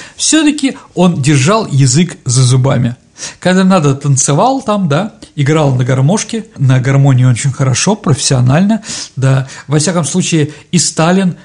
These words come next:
и другие члены Политбюро приглашали его, чтобы он сыграл там, да,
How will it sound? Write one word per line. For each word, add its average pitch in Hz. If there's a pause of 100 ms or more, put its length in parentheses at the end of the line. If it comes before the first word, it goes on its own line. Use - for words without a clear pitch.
(180)
и 151
другие 160
члены 151
Политбюро 160
приглашали 170
его, 190
чтобы 156
он 147
сыграл 160
там, 123
да, 147